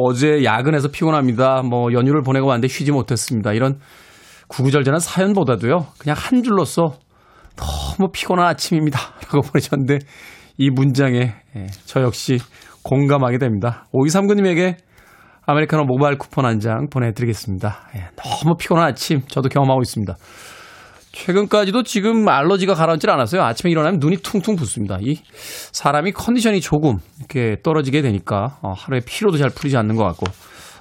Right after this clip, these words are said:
아침에도 백 퍼센트의 컨디션이 아닌데 그럼에도 불구하고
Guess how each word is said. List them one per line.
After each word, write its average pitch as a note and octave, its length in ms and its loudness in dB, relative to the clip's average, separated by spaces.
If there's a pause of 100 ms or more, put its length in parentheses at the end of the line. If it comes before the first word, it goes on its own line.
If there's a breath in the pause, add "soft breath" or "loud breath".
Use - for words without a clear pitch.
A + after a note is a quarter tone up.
아침에도 C3+ 340 0
백 C3+ 180 -2
퍼센트의 D#3 360 2
컨디션이 C#3+ 380 0
아닌데 G#2+ 440 -2
그럼에도 B2+ 260 0
불구하고 D3 600 2